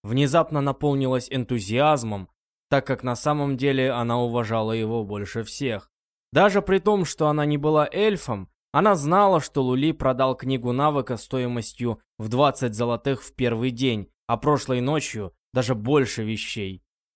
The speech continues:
Он даже сделал первую зачистку подземелья на элитной сложности, а также дикого босса. Это стало большой новостью, и его имя стало известным на Т В.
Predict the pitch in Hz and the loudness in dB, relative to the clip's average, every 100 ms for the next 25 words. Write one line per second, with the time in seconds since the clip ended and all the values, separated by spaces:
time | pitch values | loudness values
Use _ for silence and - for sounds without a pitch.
0 | _ _ _ _ - 156 202 202 208 190 | _ _ _ _ -2 2 4 4 4 4
1 | 196 151 135 202 196 190 - 190 180 180 | 0 -2 2 4 4 2 2 2 2 2
2 | 175 165 190 190 180 - 170 160 170 139 | 2 2 0 0 -4 -2 -2 0 0 0
3 | 196 202 196 151 131 123 131 135 135 127 | 2 2 2 2 0 0 0 0 -2 -2
4 | 143 151 143 175 160 123 117 107 - 110 | -2 -2 -2 2 2 2 -2 -6 -8 -10
5 | 95 _ 117 117 131 110 127 110 117 - | -12 _ -8 0 0 0 -2 -2 -4 -4
6 | 117 135 120 131 117 - 98 87 _ _ | -2 -2 0 0 0 -4 -8 -14 _ _
7 | _ _ _ - 202 240 233 - 202 208 | _ _ _ -2 0 2 0 0 4 6
8 | 208 196 160 151 - 165 165 190 196 127 | 6 4 4 2 0 0 0 2 2 0
9 | - - 104 95 90 - 135 139 135 151 | -4 -8 -10 -12 -12 -4 0 2 4 2
10 | 196 143 117 - 175 170 151 131 139 - | 0 -2 -4 0 2 4 2 0 -2 -2
11 | 131 131 131 147 151 151 110 | -2 -2 0 0 2 0 -2